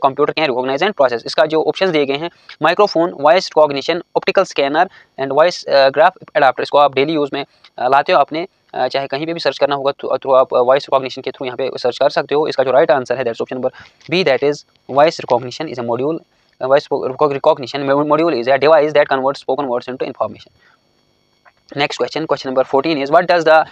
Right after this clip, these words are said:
acronym G P T stands in G-, chat G P T? chat G P T is an A I, वो एक आर्टिफिशियल इंटेलिजेंस है। इसमें एक जीपीटी, अ, आता है, जीपीटी सिस्टम, ये क्या होता है? तो इसकी फुल फॉर्म आपको बतानी है। Options are generative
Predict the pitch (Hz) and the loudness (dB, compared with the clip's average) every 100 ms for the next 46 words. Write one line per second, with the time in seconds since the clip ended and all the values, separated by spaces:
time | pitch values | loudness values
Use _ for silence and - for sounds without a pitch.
0 | - 180 190 208 170 151 156 170 185 160 | -8 -8 0 2 2 -2 -2 -2 -2 -4
1 | 156 160 156 151 - 165 165 139 - 151 | -6 -2 0 0 -4 -4 -4 -4 2 0
2 | 151 120 113 - 165 160 160 160 156 143 | 0 -6 -6 0 0 0 -4 -2 -2 -2
3 | 139 123 127 165 208 - _ - - 127 | -4 0 2 2 -2 -12 _ -8 -2 0
4 | 123 - 123 120 135 127 135 160 196 - | 0 -4 -4 -2 -2 -4 -4 0 0 -4
5 | _ - 160 151 143 139 147 180 185 - | _ -10 -4 -4 -4 -6 -4 -4 -2 2
6 | 139 135 139 151 156 131 151 170 - - | 4 4 2 0 -2 -4 -6 -8 -8 -4
7 | 160 135 151 139 107 104 110 - _ - | -2 0 0 0 0 -4 -6 -8 _ -20
8 | _ 135 131 - - - 156 160 165 151 | _ -6 -6 -8 -16 -8 -2 0 2 2
9 | - 131 139 156 156 - 190 156 147 147 | 2 0 0 -2 -2 -2 0 4 4 2
10 | 151 175 180 | 2 2 2